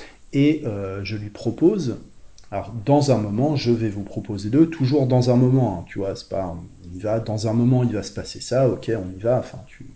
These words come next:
on y va, on y va tranquille, parce que, euh, il, enfin, il peut y avoir des explosions émotionnelles, hein, pendant les, les séances sur le deuil, et c'est, enfin, c'est, c'est assez rare que ce ne soit pas le cas, donc, euh,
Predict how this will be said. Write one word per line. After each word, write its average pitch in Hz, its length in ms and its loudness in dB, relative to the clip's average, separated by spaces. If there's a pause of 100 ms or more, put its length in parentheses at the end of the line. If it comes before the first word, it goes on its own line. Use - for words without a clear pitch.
(180)
on 98 200 -8
y 95 60 -10
va, 107 180 -2
on 107 120 -4
y 117 40 0
va 113 160 2
tranquille, 135 520 -4
parce - 260 -16
que, - 140 -10
euh, - 1200 -14 (260)
il, - 240 -18
enfin, - 140 -16 (160)
il 127 80 -14 (220)
peut 107 100 -6
y 101 100 -2
avoir 117 200 2
des 113 180 -2
explosions 117 460 0
émotionnelles, 120 520 0
hein, 92 140 -6
pendant 101 240 -4
les, 92 180 -4
les 95 140 -10
séances - 320 -10
sur 98 180 -8
le 98 100 -6
deuil, 92 260 -8
et - 80 -18
c'est, 90 400 -10
enfin, - 180 -16 (720)
c'est, - 240 -12
c'est - 200 -6
assez 98 260 -4
rare 127 320 0
que 123 80 -6
ce - 160 -6
ne 110 60 -6
soit - 240 -4
pas 127 80 2
le 127 60 -2
cas, 120 200 0
donc, 95 300 -10
euh, - 40 -12